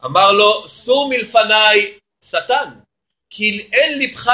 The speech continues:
לדברי אלוהים, אלא לדברי בני אדם." עכשיו אני רוצה לשאול אתכם, האם ישוע מסתכל על קיפה ואומר, "וואו, הנה זה השטן.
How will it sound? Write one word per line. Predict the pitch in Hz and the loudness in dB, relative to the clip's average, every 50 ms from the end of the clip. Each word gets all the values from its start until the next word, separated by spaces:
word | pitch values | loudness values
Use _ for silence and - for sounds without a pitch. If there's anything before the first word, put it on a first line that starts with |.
| 254 240 | 2 2
לדברי | 220 214 202 196 185 185 196 220 | 2 2 0 -2 -2 0 0 0
אלוהים, | 220 202 190 190 190 180 175 190 220 254 269 269 269 254 240 - _ _ _ _ _ _ - | 2 0 0 0 0 0 2 2 2 2 2 0 -4 -8 -10 -14 _ _ _ _ _ _ -2
אלא | 214 233 247 247 233 226 220 226 233 214 185 | 2 2 4 4 4 4 4 4 4 2 2
לדברי | 170 170 156 156 165 156 139 147 156 175 180 185 185 180 - | 0 -2 -2 -2 -4 -6 -6 -2 0 2 2 2 2 0 -4
בני | 143 131 147 147 160 165 156 147 | -8 -14 -4 0 0 0 0 -2
אדם." | 135 127 139 131 123 113 - - _ _ _ _ _ _ _ | -6 -6 -6 -6 -6 -8 -12 -20 _ _ _ _ _ _ _
עכשיו | - 190 - - 294 302 | -14 -4 -2 0 2 2
אני | 320 285 277 | 2 4 4
רוצה | 254 233 - 247 240 | 2 4 4 2 0
לשאול | 233 214 - 214 214 196 | 0 0 -2 -2 -2 -2
אתכם, | 180 160 170 156 147 151 | -4 -4 -6 -4 0 2
האם | 160 185 247 277 277 254 - _ _ _ _ - | 2 4 4 2 0 -2 -8 _ _ _ _ -4
ישוע | 165 175 170 - 233 247 247 240 | -4 -4 -2 0 0 0 0 -2
מסתכל | 208 - - - 180 - 214 | -6 -6 -4 -4 -2 0 2
על | 214 214 208 190 190 - | 2 2 2 2 0 -4
קיפה | 180 160 147 - - 196 190 175 147 - - - _ _ _ _ _ | -6 -6 -6 -2 2 2 4 4 2 0 -6 -16 _ _ _ _ _
ואומר, | 117 147 165 165 214 226 208 185 | -2 0 2 2 2 0 2 2
"וואו, | 214 254 277 226 165 165 | 2 2 2 2 -2 -10
הנה | 208 240 233 214 | -12 -12 -10 -2
זה | 208 226 226 | 0 2 0
השטן. | 214 - 233 214 - 254 247 220 156 | 0 -2 -10 -12 -10 -10 -12 -12 -14